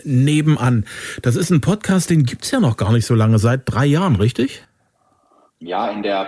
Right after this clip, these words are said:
Speaker 2: Podcast-Szene ist das, glaube ich, schon fast uralt, aber, äh, tatsächlich, drei Jahre sind eigentlich eine sehr kurze Zeit und es ist wirklich der Wahnsinn, was in den drei Jahren alles passiert ist.
Speaker 1: Wie schnell ging's denn damals für dich los? Du gehörst ja mittlerweile zu den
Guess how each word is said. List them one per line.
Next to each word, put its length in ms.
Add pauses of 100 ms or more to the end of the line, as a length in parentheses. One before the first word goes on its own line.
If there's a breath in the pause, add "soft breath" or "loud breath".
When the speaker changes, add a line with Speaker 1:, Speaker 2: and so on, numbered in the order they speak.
Speaker 2:
Podcast-Szene 800
ist 160
das, 100
glaube 220
ich, 80
schon 160
fast 460
uralt, 680
aber, 340
äh, 120
tatsächlich, 460
drei 160
Jahre 260
sind 160
eigentlich 200
eine 100
sehr 160
kurze 320
Zeit 320
und 40
es 100
ist 180
wirklich 280
der 140
Wahnsinn, 380
was 160
in 60
den 100
drei 200
Jahren 180
alles 200
passiert 380
ist. 220
Speaker 1:
Wie 280
schnell 320
ging's 320
denn 200
damals 420
für 160
dich 160
los? 300
Du 200
gehörst 440
ja 240
mittlerweile 600
zu 180
den 420